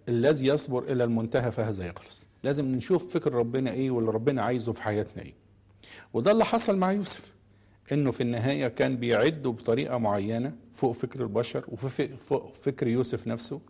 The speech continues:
لحد ما وصل للدرجة دي. بس أنا ه-، يعني هسترجع تاني حتة التذمر وحتة الاحتمال، وأقول كمان إنه لم يرفع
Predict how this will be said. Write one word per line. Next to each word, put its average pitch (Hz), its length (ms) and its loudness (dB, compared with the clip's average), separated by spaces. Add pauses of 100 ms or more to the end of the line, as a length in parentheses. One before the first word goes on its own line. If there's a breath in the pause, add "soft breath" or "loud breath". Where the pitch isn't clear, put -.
(540 soft breath)
لحد 139 260 0
ما 127 100 2
وصل 113 240 0
للدرجة 101 380 -4
دي. 85 100 -10 (400 loud breath)
بس 113 160 -2
أنا 170 260 4
ه-، - 120 -6 (300 loud breath)
يعني 113 220 -2
هسترجع 160 400 0
تاني 170 280 -2
حتة 151 380 -2
التذمر 113 640 -2 (800 soft breath)
وحتة 123 480 -2
الاحتمال، 117 640 -2
وأقول 165 360 2
كمان 165 340 -2
إنه 131 500 -2 (100)
لم 139 520 2 (200)
يرفع 120 640 2